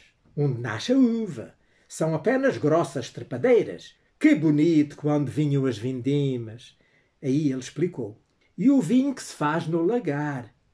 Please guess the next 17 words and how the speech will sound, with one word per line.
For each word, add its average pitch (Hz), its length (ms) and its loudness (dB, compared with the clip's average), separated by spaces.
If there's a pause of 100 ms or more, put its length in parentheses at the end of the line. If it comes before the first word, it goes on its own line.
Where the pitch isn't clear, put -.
(120)
E 98 140 -14
ele 92 100 -16
explicou 110 480 -12
de 131 120 -6
novo. 110 260 -8 (580)
Do 143 180 2
jeito 226 380 2
em 247 100 2
que 214 120 2
as 180 100 0
coisas 185 460 4
iam, 196 400 -4
ele 151 200 2
sabia 123 360 -4
explicar 160 480 -4
muita 147 320 -2
sabedoria, 151 680 -4